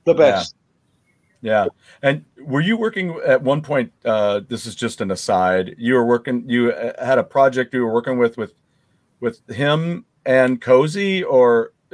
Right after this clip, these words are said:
Speaker 2: do I have that wrong?
Speaker 1: Uh, no. No, no,
Speaker 2: Okay,
Speaker 1: we,
Speaker 2: not a problem. I
Speaker 1: that was
Speaker 2: just
Speaker 1: a different thing.
Speaker 2: I'm, I must have misread something. I
Speaker 1: Um,
Speaker 2: just
Speaker 1: yeah, I mean, he,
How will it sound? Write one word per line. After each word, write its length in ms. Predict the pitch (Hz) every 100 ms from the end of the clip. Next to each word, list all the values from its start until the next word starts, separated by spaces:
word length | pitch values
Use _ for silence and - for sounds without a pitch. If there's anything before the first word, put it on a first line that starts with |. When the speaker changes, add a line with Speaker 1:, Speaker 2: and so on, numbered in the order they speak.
| 117
Speaker 2:
do 140 | 120
I 60 | 117
have 100 | 110
that 160 | 107
wrong? 320 | 104 104 87 92 _ _ _ _ _ _ _ _ _ _ _ _ _ _
Speaker 1:
Uh, 520 | 147 180 180 175 160 - - _ _ _ _ _ - - - - _ _ _
no. 640 | 143 175 226 202 123 95 - _ _
No, 100 | 180
no, 120 | 202
Speaker 2:
Okay, 140 | 175 139
Speaker 1:
we, 60 |
Speaker 2:
not 180 | 110 131
a 40 | 151
problem. 460 | 143 113 101 101
I 140 | 113 120
Speaker 1:
that 80 | 175
was 100 | -
Speaker 2:
just 40 | 190 185
Speaker 1:
a 120 | 180
different 280 | 185 175 175
thing. 320 | - 170 123 110
Speaker 2:
I'm, 220 | 135 151 _ _
I 80 | 127
must 240 | 143 147
have 80 | 147
misread 420 | 131 127 127 113
something. 460 | - 87 80 85 85 -
I 60 | 104
Speaker 1:
Um, 40 |
Speaker 2:
just 220 | 180 208 - -
Speaker 1:
yeah, 360 | 170 151 190
I 40 | 185
mean, 220 | 190 175
he, 280 | 202 202